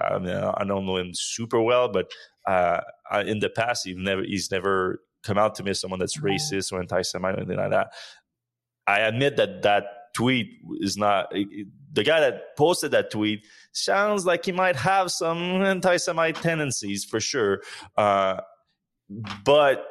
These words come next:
there was a little bit more to the tweet. It's, like, about immigration too. And I think Elon has been very outspoken about immigration lately. So I think it's more that that he was supporting than anything else. Again, not a good look to agree with an <laughs> anti-Semite,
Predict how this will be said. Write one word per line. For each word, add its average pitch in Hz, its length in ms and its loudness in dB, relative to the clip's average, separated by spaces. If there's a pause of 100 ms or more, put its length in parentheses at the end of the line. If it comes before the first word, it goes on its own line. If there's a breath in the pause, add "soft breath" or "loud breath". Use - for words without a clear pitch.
(200)
there 127 200 4
was 147 240 4
a - 20 -2
little 139 140 0
bit 143 180 0
more 135 340 6
to 147 140 -4
the 113 120 0
tweet. 131 420 -2
It's, 117 180 -4
like, 110 200 0
about 110 340 4
immigration 113 880 -2
too. 113 240 2
And 98 80 2
I 95 80 0
think 98 280 -8
Elon 101 260 0
has 92 200 0
been 92 240 -6
very 95 220 2
outspoken 98 640 0
about 95 240 2
immigration 98 640 -2
lately. 98 260 -4
So 98 160 -6 (240 loud breath)
I 98 140 2
think 151 160 -2
it's 107 180 -6
more 101 180 2 (120)
that 110 260 0
that 113 100 2
he 113 60 0
was 110 240 0
supporting 113 460 0
than 107 100 -2
anything 107 300 -6
else. 123 200 2 (240 loud breath)
Again, 131 280 2 (180)
not 143 240 2
a 190 80 2
good 156 220 0
look 175 240 0
to 151 100 0
agree 135 240 2
with 139 140 4
an 123 60 4
<laughs> 123 80 6
anti-Semite, 135 800 -4